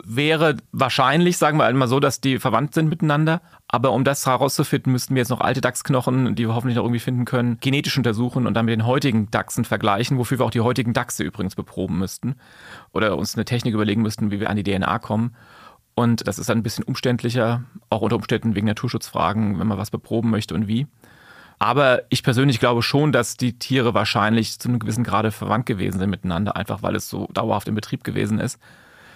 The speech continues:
Es ist aber nicht zwingend davon auszugehen, dass jetzt andere Tiergruppen, die dort gelebt haben oder die wir dort finden, immer genau die gleichen sind, die wir auch heute noch dort finden. Da bin ich persönlich ein bisschen skeptisch bei einigen Arten.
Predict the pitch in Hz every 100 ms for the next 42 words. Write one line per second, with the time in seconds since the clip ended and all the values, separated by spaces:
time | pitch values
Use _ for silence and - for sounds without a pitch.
0 | - - 127 135 151 151 143 - 165 175
1 | 143 120 110 143 127 143 139 123 127 -
2 | - 147 156 135 - 143 131 139 127 131
3 | 120 117 - 120 127 - 123 113 113 113
4 | 107 110 - 127 123 120 - 139 127 120
5 | 113 113 101 95 127 113 107 98 - 107
6 | - - - - - 101 98 101 104 -
7 | - - - _ 110 113 123 104 113 117
8 | 104 - - 110 107 110 - 123 - -
9 | - - - - - - - - - 85